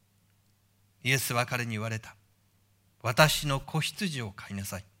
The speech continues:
イエスは再び彼に、「ヨハネの子シモン、あなたは私を愛していますか？」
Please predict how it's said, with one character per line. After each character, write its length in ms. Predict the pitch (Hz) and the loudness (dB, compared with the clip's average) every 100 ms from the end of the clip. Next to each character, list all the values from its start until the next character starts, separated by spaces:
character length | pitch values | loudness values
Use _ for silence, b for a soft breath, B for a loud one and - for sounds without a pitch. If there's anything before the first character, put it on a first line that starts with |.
| _ _ _ _ _ _ _ _ _ _ _ _ _ _ _ _ _ _ _ _ _ | _ _ _ _ _ _ _ _ _ _ _ _ _ _ _ _ _ _ _ _ _
イ 80 | 180 | 6
エ 60 | |
ス 100 | 202 | 6
は 80 | 175 | 4
再 280 | 151 208 214 | 4 2 2
び 100 | 190 | 2
彼 220 | 180 143 | 2 0
に、 100 | 95 - _ _ _ _ _ _ _ _ _ _ _ _ _ _ _ _ | -2 -10 _ _ _ _ _ _ _ _ _ _ _ _ _ _ _ _
「ヨ 100 | 131 | 4
ハ 100 | 151 | 6
ネ 80 | 131 | 6
の 80 | 127 | 0
子 100 | 127 | -2
シ 180 | - 175 | -2 -2
モ 100 | 135 | -4
ン、 80 | 101 _ _ _ _ _ _ _ _ - | -8 _ _ _ _ _ _ _ _ 6
あ 80 | |
な 100 | 160 | 8
た 120 | 170 151 | 10 8
は 60 | |
私 340 | 147 180 - 175 | 8 4 2 6
を 100 | 156 | 6
愛 140 | 208 | 6
し 80 | 202 | 4
て 80 | - | -2
い 60 | 143 | -4
ま 100 | 135 | -4
す 120 | - | -6
か？」 180 | - | -10